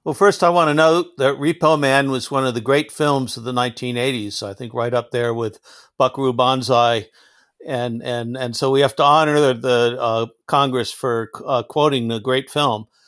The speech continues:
Uh, legally, uh, there's a handful of people who, with whom I strongly disagree, who thinks the president already has the authority to confiscate frozen assets. I think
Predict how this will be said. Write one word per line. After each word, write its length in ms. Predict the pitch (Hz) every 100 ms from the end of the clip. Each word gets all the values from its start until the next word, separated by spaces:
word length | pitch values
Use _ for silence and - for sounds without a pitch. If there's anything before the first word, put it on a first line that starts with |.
| _ _ -
Uh, 360 | 147 135 127
legally, 800 | 135 156 233 269 202 131 143 156 - - -
uh, 160 | 135 135
there's 320 | 131 165 156
a 120 | 143
handful 600 | 131 202 240 190 202 165
of 140 | 156
people 500 | - 160 135 151 190 _ _ _ _ _ 123
who, 340 | 147 139 143
with 240 | 147 147 143
whom 180 | 151
I 360 | 143 131 131 127 _
strongly 540 | - - 151 143 131
disagree, 500 | 123 120 127 123 135
who 80 | 123
thinks 440 | 107 139 127 - -
the 100 | 127
president 500 | 131 131 127 123 - - - -
already 400 | 139 147 180 160
has 220 | 135 120
the 100 | 135
authority 680 | 110 - 127 123 117 113 107 _ _ _
to 340 | - 120 117 107
confiscate 640 | 135 123 127 - 123 113 -
frozen 340 | 120 110 117
assets. 540 | 107 104 - 135 -
I 100 | 123
think 320 | 131 - 123